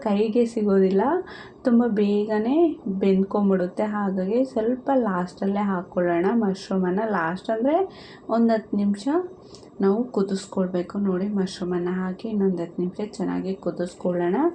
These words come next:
ನಾನು ಸಾಂಬಾರು ಮಾಡ್ತಿರೋದ್ರಿಂದ ಒಂದು ಸ್ವಲ್ಪ ತಿಳಿ ಸಾರು ಬೇಕು ಅಂತ ಹೇಳಿ ಸ್ವಲ್ಪ ನೀರನ್ನು ಸೇರಿಸ್ಕೊಂಡಿದ್ದೀನಿ. ಹಾಗೆ ಕುಕ್ಕರಲ್ಲಿ ಅನ್ನಕ್ಕೂ ಸಹ ಇಟ್ಟಿದ್ದೀನಿ.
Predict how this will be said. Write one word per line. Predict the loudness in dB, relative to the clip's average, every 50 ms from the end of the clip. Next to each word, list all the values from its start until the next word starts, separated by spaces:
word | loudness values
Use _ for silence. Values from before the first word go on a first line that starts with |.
| -4 -12 -18 -20 -14 -6 -2 0
ನಾನು | 2 2 2 2 2
ಸಾಂಬಾರು | 0 0 0 2 2 2 2 2 0 0 0
ಮಾಡ್ತಿರೋದ್ರಿಂದ | 0 0 -2 -2 -4 -4 -2 -2 -2 -2 -2 -2 -2 -2 0 0 2 2 0 0 -2 -8 -16 -20 -20 -20 -20 -20 -20 -20 -20 -18 -10 -4 -2
ಒಂದು | 0 0 2
ಸ್ವಲ್ಪ | 0 -2 -2 0 0 0 0 0 -4 -6 -10 -4 -2
ತಿಳಿ | 0 0 0 0
ಸಾರು | -2 -4 -4 -2 -2 -2
ಬೇಕು | 0 0 -2 -2 -2 -4 -4 -4
ಅಂತ | -4 -4 -4 -4 -4
ಹೇಳಿ | -2 -2 -2 -2 -2 -4 -4
ಸ್ವಲ್ಪ | -2 -2 -2 0 0 2 2 2
ನೀರನ್ನು | 2 2 2 2 0 0 0 0 0 -2 -4 -8 -20 _ _ -12 -4 2
ಸೇರಿಸ್ಕೊಂಡಿದ್ದೀನಿ. | 2 2 4 2 0 -4 -4 -2 -2 0 0 0 0 0 0 0 0 0 0
ಹಾಗೆ | 2 2 2 0 0 -2 -6 -8
ಕುಕ್ಕರಲ್ಲಿ | -10 -12 -10 -8 -6 -4 -2 -2 -2 0 0 0 0
ಅನ್ನಕ್ಕೂ | 0 0 0 0 0 0 -2 -2 -6
ಸಹ | -6 -6 -6 -6 -4 -4 -4 -4
ಇಟ್ಟಿದ್ದೀನಿ. | -4 -6 -4 -2 -2 0 0 0 0 0